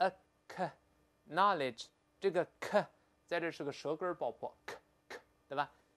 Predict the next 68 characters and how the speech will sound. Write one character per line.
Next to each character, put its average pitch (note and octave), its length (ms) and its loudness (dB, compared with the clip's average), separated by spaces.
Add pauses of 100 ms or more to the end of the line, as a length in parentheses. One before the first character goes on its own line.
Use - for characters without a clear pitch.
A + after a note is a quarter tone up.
但 A#3 140 10
后 A3+ 120 4
面 D4+ 120 2
又 C#4+ 120 6
出 A3 160 -4
现 G3 200 2
了 D#3+ 260 4
另 G#3 200 2
外 G3 160 4
一 D3+ 100 0
个 D3 120 6
呢， F#3 480 2
呢， F#3 200 2 (220)
因 E3+ 100 -8
为 F#3 60 2
C A#3+ 300 -2
K F#3+ 180 -2
在 C#3 140 -2
一 B2+ 100 -4
块 C#3 160 -4
儿 A#2 40 -2
发 A#2 200 0 (100)
k - 120 -12 (340)
这 C#3 80 -6
个 B2 80 -2
声 B2+ 160 -4
音， B2 100 -4 (300)
所 - 160 0
以 A3 40 6
呢 A#3 100 6
前 F#3+ 200 -2
面 G3+ 60 -4
那 G#3 80 2
个 D3+ 140 0
k - 160 -14 (320)
也 B2 120 -4
是 C3 120 -8
失 C#3 200 -8
去 C3+ 80 -8
爆 B2 160 0
破， A2+ 200 -4
啊， A3 240 8 (760)
啊， A3 260 10 (220)
舌 - 240 0
根 G3+ 240 0
顶 C3 220 -2
上 F3+ 180 0
去， D3+ 160 -2
但 D3+ 160 2
是 C3 100 -2 (140)
k - 140 -4 (320)
没 D#3+ 160 2
有 A#3 120 4
喷 A3+ 220 -2
出 G#3 120 -2
来， C3 200 0 (240)
啊， G#3 240 4 (260)
憋 B3+ 160 0
住 A#3 140 0
气， F#3+ 240 -4 (260)
停 G3 200 -2
一 D4 120 2
下， A#3 260 0
再 C3 140 0
发 B2+ 140 0
这 B2+ 80 -4
个 A#2+ 80 -6
knowledge。 A#2 540 -6